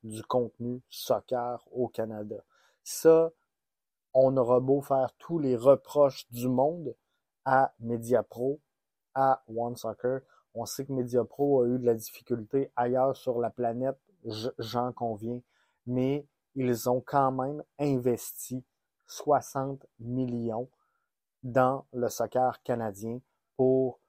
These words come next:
euh, se doter d'infrastructures, de, de, de logistique, de, de moyens de, euh,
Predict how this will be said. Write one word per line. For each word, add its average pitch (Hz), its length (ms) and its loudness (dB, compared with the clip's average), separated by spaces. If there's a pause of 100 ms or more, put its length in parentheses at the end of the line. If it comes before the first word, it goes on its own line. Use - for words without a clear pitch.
(300)
euh, 113 280 -8 (260)
se - 220 -4
doter 127 600 0
d'infrastructures, 127 1160 -6 (420)
de, 117 160 -4
de, 117 220 -6
de 120 200 -2
logistique, 120 920 0 (140)
de, 120 180 -6
de 117 240 0
moyens 131 800 2 (1400)
de, 135 580 6
euh, 120 280 -4